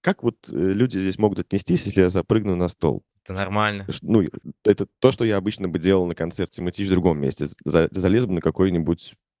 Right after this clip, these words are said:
Speaker 1: куда-нибудь. Э, так об-, так оно и обычно и
Speaker 2: Но вы же
Speaker 1: происходит.
Speaker 2: панки, камон, вы же панки.
Speaker 1: Ну, ну, тут было всё прилично достаточно. И он мне сказал: «Ну, пан или пропал».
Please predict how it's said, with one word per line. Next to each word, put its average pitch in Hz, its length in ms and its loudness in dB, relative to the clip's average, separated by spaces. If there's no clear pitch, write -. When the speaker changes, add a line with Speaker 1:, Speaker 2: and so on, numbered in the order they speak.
Speaker 1:
куда-нибудь. 95 680 0
Э, 53 40 -14
так 92 160 0
об-, - 160 -2
так 98 160 -2
оно 90 120 4
и 85 40 4
обычно 90 300 0
и - 0 -
Speaker 2:
Но 139 60 2
вы 165 100 4
же 190 60 0
Speaker 1:
происходит. 170 240 2
Speaker 2:
панки, 120 180 -6
камон, 117 460 -4
вы 123 100 -8
же 131 120 -6
панки. 101 400 -4
Speaker 1:
Ну, 160 260 2
ну, 175 260 0
тут 202 300 -4
было 190 220 2
всё 170 220 -2
прилично 156 480 0
достаточно. 82 640 -2
И - 120 -10
он 147 140 4
мне 180 80 2
сказал: 110 360 0
«Ну, 185 200 0
пан 185 240 2
или 175 100 -4
пропал». 98 560 0